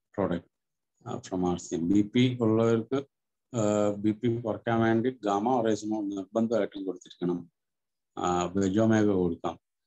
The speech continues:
കാരണം, ആ, ബി പി കൂടാനുള്ള പ്രധാനമായിട്ടുള്ള ഒരു കാരണം എന്താന്ന് വെച്ച് കഴിഞ്ഞാൽ, ഞാൻ നേരത്തെ പറഞ്ഞ മാതിരി കൊളസ്ട്രോളിന്റെ കണ്ടന്റ് ആണ്, bad കൊളസ്ട്രോളിന്റെ contents ഒക്കെയാണ്. ആ, രക്തക്കുഴൽ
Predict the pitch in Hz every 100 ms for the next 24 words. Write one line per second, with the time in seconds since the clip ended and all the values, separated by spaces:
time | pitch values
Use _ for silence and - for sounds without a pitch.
0 | _ _ _ - 101 101 104 107 104 95
1 | 95 92 101 107 95 107 107 120 123 110
2 | 110 113 117 117 117 117 - - 104 110
3 | 117 123 123 117 113 113 117 113 123 117
4 | 113 135 117 110 113 117 117 117 107 110
5 | 113 110 - 110 107 120 123 113 104 104
6 | 104 104 110 110 101 110 113 107 104 143
7 | - - - - _ 117 117 113 - 143
8 | 135 123 107 101 101 95 92 110 101 92
9 | 95 - 104 101 110 107 107 107 101 95
10 | 95 - - 92 90 104 123 _ _ _
11 | _ _ 98 95 95 92 95 98 - 120
12 | 107 104 - 123 123 123 127 127